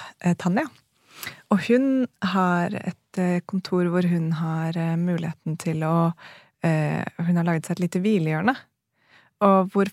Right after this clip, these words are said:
hun har sagt at folk kan komme og hvile hvis de trenger. Og det er egentlig ingen som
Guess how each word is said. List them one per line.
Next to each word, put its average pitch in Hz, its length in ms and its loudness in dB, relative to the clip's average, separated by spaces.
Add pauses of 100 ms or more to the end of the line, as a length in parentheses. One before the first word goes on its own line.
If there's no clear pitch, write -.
(160)
hun 190 220 2
har 180 80 2
sagt - 260 -6
at 175 60 0
folk - 220 -8
kan 175 120 -4
komme 180 220 -2
og 165 80 -2
hvile 165 260 0
hvis 165 160 -4
de 208 100 2
trenger. 208 360 -2 (540)
Og 190 100 2
det - 80 4
er 254 220 4
egentlig 202 300 2
ingen 170 200 2
som 185 220 0